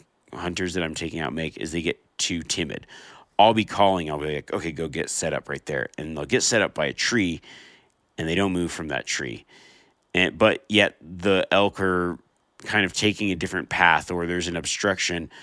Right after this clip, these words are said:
and they don't think like, "Okay, I can't crawl around this area because there's an elk over here." An elk that doesn't see you, doesn't know you're there, that's focused on a caller that's a ways away, and they get too timid because they see one animal. Instead of making a more bold and aggressive approach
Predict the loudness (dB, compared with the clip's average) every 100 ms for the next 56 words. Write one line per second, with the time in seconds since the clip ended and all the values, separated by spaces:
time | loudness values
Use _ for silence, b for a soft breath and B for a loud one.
0 | B B -4 0 0 0 0 -2 -2 -4
1 | -2 -4 -4 -2 -2 -2 -2 -2 -2 -2
2 | -2 -4 _ -20 -2 2 4 2 2 2
3 | 2 0 -4 -2 0 -2 -2 -6 -4 -4
4 | -4 -2 -2 -2 -6 -8 -8 -6 -4 -6
5 | _ -2 2 4 4 0 2 0 0 -2
6 | 0 0 0 -2 -2 -2 -2 -2 -4 -4
7 | -6 -4 -4 -4 -4 -6 -6 -2 0 2
8 | -2 -6 -10 -14 B B B -2 2 4
9 | 4 2 0 0 0 0 -4 -4 -4 -2
10 | -2 0 -2 -4 -8 -6 -4 -4 -4 -4
11 | -4 -2 -2 -2 -4 -6 B B B B
12 | -6 -2 0 0 0 0 0 0 -4 -2
13 | -4 -6 -2 0 0 -2 -4 0 0 0
14 | -6 0 4 6 4 -2